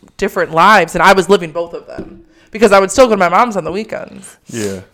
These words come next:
Speaker 1: So I
Speaker 2: Yeah.
Speaker 1: was just, you know, and I think that was when I was able to analyze my life a little bit, like, starting then.
Speaker 2: Mm-hmm.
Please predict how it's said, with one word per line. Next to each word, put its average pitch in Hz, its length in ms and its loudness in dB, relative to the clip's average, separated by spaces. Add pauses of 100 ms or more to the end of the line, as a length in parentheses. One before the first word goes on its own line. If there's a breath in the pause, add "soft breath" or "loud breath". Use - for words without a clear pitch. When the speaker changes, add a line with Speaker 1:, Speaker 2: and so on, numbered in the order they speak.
(100)
Speaker 1:
So 226 220 -2
I 190 120 4
Speaker 2:
Yeah. 202 60 0
Speaker 1:
was 196 220 -8
just, - 460 -16
you 214 200 -14
know, 190 200 -8
and 185 100 -6
I 190 60 -4
think 202 260 -10
that 185 160 -2
was 180 220 -8
when 180 180 -6
I 170 80 -2
was 165 200 -10
able 180 240 -4
to 185 360 -8
analyze 165 540 -10
my 160 120 -8
life 170 300 -8
a - 20 -14
little 151 180 -10
bit, 143 120 -8
like, 135 160 -8
starting 208 480 0
then. 160 540 -8
Speaker 2:
Mm-hmm. - 180 -18